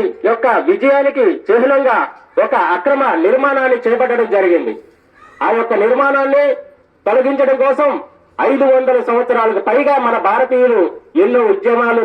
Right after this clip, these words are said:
పోరాటాలు చేశారు. మరి గత రెండు వేల పద్నాలుగులో మరి ఆ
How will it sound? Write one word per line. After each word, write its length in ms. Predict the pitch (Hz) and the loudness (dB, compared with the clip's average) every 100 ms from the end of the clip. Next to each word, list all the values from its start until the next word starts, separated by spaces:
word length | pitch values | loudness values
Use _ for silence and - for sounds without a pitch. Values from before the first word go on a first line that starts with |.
| 202 | 0
పోరాటాలు 480 | 214 226 220 208 196 | 0 0 0 -2 0
చేశారు. 380 | 180 185 190 135 - - _ _ _ - | 0 0 0 -2 -6 -14 _ _ _ -6
మరి 240 | 208 254 214 156 - - _ _ 175 | 0 2 2 -2 -10 -20 _ _ -4
గత 160 | 220 247 208 - - - _ _ _ - | 0 0 -2 -4 -14 -20 _ _ _ -2
రెండు 180 | 185 254 | 0 2
వేల 140 | 269 247 - | 2 0 -2
పద్నాలుగులో 560 | 202 240 269 262 269 240 175 - _ _ - | -2 0 0 0 0 0 -4 -10 _ _ -2
మరి 180 | 247 466 320 - - | 0 2 0 -6 -18
ఆ 20 | - | -6